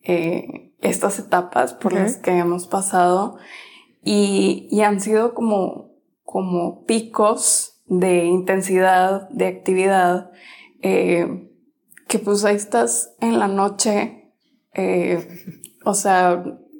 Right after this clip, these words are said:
Speaker 1: recuperando el tiempo que no le invertiste, por ejemplo,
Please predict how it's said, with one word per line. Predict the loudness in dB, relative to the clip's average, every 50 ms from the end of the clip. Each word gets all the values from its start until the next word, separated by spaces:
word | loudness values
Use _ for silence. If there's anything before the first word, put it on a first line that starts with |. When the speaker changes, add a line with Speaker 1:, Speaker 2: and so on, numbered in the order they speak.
| _ -6
Speaker 1:
recuperando | -2 -2 -2 -2 -4 -6 -2 0 2 2 2 2 2 0 2 2 4 4 4 2 0 -2 -6 -10 -16 -20 -20
el | -12 -4 -2 -2 0 0 0 0 -2 -2 -2
tiempo | 0 0 0 0 0 -4 -6 -4 -2
que | -2
no | 0 2 4 2 4
le | 2 2
invertiste, | 2 2 0 0 -2 -2 -4 -4 -2 -2 -2 -4
por | -2 -2 -2 -4
ejemplo, | -4 -4 -4 -4 -4 -4 -4 -2 0 0 0 -2 -6